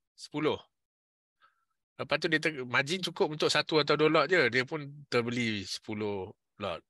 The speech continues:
Akan rejected lah sebab margin tak cukup. So, dia akan keluar merah, reject sebab apa. Ba-, kalau anda baca, anda tengok, oh, anda beli sepuluh lot,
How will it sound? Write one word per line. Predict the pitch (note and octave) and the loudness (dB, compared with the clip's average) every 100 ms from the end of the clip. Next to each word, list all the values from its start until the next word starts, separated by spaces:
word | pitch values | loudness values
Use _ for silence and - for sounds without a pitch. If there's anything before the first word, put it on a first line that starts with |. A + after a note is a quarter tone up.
| _ _ | _ _
Akan | - - A2 | -6 0 0
rejected | A2+ A#2+ A#2 C3+ E3+ | 2 0 0 0 0
lah | |
sebab | D3+ D#3 C#3+ | 0 0 -2
margin | C#3 C#3+ D3+ | 0 -2 -2
tak | D3 - | -4 -4
cukup. | D3+ E3 A#2 - | -2 0 0 -2
So, | - | 0
dia | C3+ B2 | 2 2
akan | C3 | 0
keluar | C3 C#3 C#3 B2+ | -2 2 4 4
merah, | B2+ C3 A#2+ G#2+ | 2 4 4 4
reject | G#2+ A2 A2+ - | 2 0 0 0
sebab | G#2 F#2+ | -4 -4
apa. | - G#2 F#2+ F2 - - - - - - _ _ _ | -4 -4 -4 -8 -14 -20 -20 -20 -20 -20 _ _ _
Ba-, | A2 C3+ - | -2 -2 -2
kalau | A2+ D3+ | 0 2
anda | D#3+ D3+ | 4 4
baca, | B2+ B2+ - G3 G#3 C#3+ | 4 4 6 8 8 6
anda | |
tengok, | C#3 D#3 F#3 F3+ | 2 0 2 0
oh, | A2 G#2 G2+ | -2 -6 -2
anda | G#2+ | 0
beli | G#2+ A2+ A#2+ | 0 0 -2
sepuluh | - G#2+ A2 | -2 -4 0
lot, | A2 F#2+ | 0 0